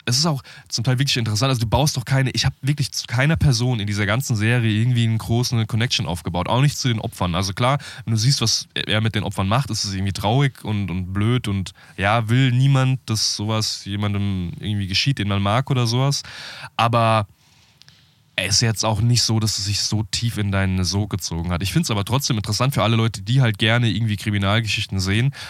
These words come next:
Und eine Sache noch, ähm, es schaltet, also das Ganze ist einfach auch vor allen Dingen in der ersten Folge gar nicht so einfach zu greifen, weil das wie so ein verschachteltes System ist aus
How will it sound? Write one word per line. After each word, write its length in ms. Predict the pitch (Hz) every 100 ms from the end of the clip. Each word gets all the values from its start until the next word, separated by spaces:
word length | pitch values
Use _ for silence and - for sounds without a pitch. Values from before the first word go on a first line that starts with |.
| 139
Und 160 | 110 -
eine 200 | 127 135
Sache 260 | 127 143
noch, 280 | 101 117 - - _ _ _
ähm, 380 | 101 101 101 101 -
es 100 | -
schaltet, 440 | - 113 135 - -
also 200 | 104 104
das 180 | 101 -
Ganze 260 | 113 135
ist 60 | 123
einfach 220 | 107 92
auch 80 | 104
vor 140 | - 92
allen 120 | 127
Dingen 120 | 120
in 60 | 104
der 120 | 87
ersten 300 | 110 147 147
Folge 420 | - 98 101 117 - 131
gar 220 | - 120 165
nicht 160 | 147
so 260 | - 127 180
einfach 500 | 113 123 - 120 110
zu 200 | - 98
greifen, 680 | 101 107 156 113 107 107
weil 240 | 101 101 101 - - - - -
das 160 | 107
wie 60 | 131
so 100 | 127
ein 160 | 120 110
verschachteltes 1200 | - 110 - 151 - - 127 117 - 113 - -
System 580 | 104 - - 135 147 -
ist 240 | 113 -
aus 360 | 98 104 -